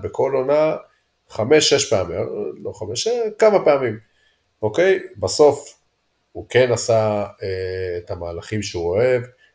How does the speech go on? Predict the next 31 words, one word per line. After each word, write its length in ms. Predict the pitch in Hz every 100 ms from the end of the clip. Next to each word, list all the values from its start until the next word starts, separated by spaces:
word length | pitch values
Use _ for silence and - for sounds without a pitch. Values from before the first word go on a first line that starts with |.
| _
הוא 120 | 92
כן 180 | - 104
הגיע 200 | 98 95
לזריקות 540 | 90 80 76 - 127
שהוא 260 | 131 131 123
אוהב, 300 | 117 117 110 110 _ _ _
הרבה 340 | 92 85 113 127
מההחטאות 500 | 110 95 104 101 104
האלה, 440 | 101 95 95 92
לדעתי, 440 | 87 85 92 98
אני 80 | 92
לא 60 | -
זוכר 200 | - 104
כמה 220 | - 95 98
היה 60 |
לו 160 | 104 90
לשתיים, 520 | - - 107 104 87
איזה 260 | 87 90 85 82
שתיים 420 | - - 107 107
משבע 400 | 92 - 113 110
או 140 | 92
משהו 180 | 107 -
כזה, 260 | - 107 123
אבל 240 | 107 101 98 - _ _ _
הרוב 300 | 98 101 135
היה 180 | 107 110
בזריקות 560 | 104 98 85 92 - 110
שהוא 180 | - 92
אוהב 180 | 101 92
מחצי 340 | - - 107
מרחק, 500 | 98 80 - 131 156